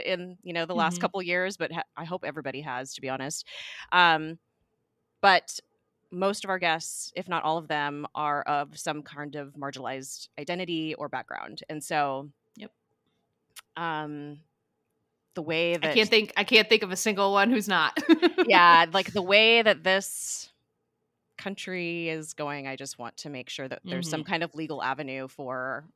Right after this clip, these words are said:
Speaker 1: for us to protect ourselves, even though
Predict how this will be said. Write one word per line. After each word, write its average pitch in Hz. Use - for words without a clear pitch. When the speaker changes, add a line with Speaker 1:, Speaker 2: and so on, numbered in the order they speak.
Speaker 1:
for 139
us -
to 120
protect -
ourselves, 135
even 262
though 277